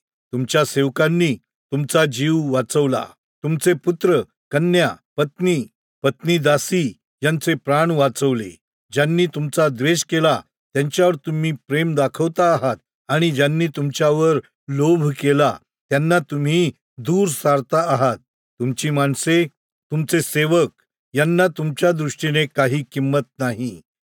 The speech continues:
हे तुमच्या वागण्यावरून स्पष्ट झाले आहे. आज अबशालोम जगला असता आणि आम्ही सर्व मरण पावलो असतो तर तुम्हास फार आनंद झाला असता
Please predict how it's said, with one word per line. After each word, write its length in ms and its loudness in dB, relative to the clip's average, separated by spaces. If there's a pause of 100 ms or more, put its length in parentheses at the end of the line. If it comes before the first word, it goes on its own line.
हे 100 4
तुमच्या 580 0 (320)
वागण्यावरून 840 2
स्पष्ट 560 -4
झाले 360 0
आहे. 400 -4 (280)
आज 320 2 (360)
अबशालोम 680 2
जगला 360 0
असता 500 0 (320)
आणि 400 4
आम्ही 380 2
सर्व 460 2
मरण 360 2
पावलो 460 2
असतो 440 -4 (320)
तर 180 4
तुम्हास 640 0 (300)
फार 220 4 (180)
आनंद 400 0
झाला 360 2
असता 500 0